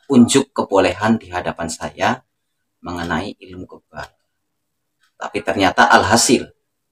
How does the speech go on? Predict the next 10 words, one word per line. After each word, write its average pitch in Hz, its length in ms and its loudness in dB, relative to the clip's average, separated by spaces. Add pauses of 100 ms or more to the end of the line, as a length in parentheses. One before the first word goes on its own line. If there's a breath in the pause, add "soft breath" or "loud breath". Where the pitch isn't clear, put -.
(100)
ya, - 160 -12 (160)
alhasil, 101 480 0 (2500)
ya, - 80 -20 (160)
yang 95 240 -2
dipraktekkan, 123 800 0
yang 85 320 -8
mengaku 110 480 2
bahwa 90 320 -2
dirinya 110 400 2
ini 85 400 -10